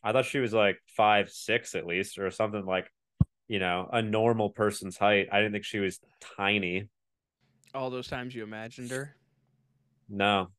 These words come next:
Speaker 1: I didn't. No.
Speaker 2: <laughs>
Speaker 1: No.
Speaker 2: What does the internet say her height is?
Speaker 1: Like, five feet tall, I think.
Speaker 2: Yeah.
Speaker 1: Something like that.
Speaker 2: It says five foot three.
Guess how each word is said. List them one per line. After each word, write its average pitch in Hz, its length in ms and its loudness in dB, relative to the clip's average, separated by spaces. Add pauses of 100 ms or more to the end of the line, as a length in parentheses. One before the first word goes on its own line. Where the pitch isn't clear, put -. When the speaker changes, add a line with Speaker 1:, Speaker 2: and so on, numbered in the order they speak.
(140)
Speaker 1:
I 98 80 -8
didn't. 95 360 -6
No. 101 280 -2 (240)
Speaker 2:
<laughs> 202 440 0 (1400)
Speaker 1:
No. 101 320 4 (2000)
Speaker 2:
What 131 120 -8
does 139 120 -8
the 131 120 -8
internet 131 420 -10
say 101 180 -14
her 95 180 -20
height 98 240 -12
is? 90 440 -18 (880)
Speaker 1:
Like, 101 220 4
five 95 300 2
feet 95 200 -2
tall, 95 260 4
I 101 60 2
think. 123 260 -2 (680)
Speaker 2:
Yeah. 98 380 -20 (840)
Speaker 1:
Something 107 320 0
like 90 220 0
that. 98 260 4
Speaker 2:
It - 60 -14 (280)
says - 240 -8
five 156 300 -2
foot - 180 -12
three. 135 460 -6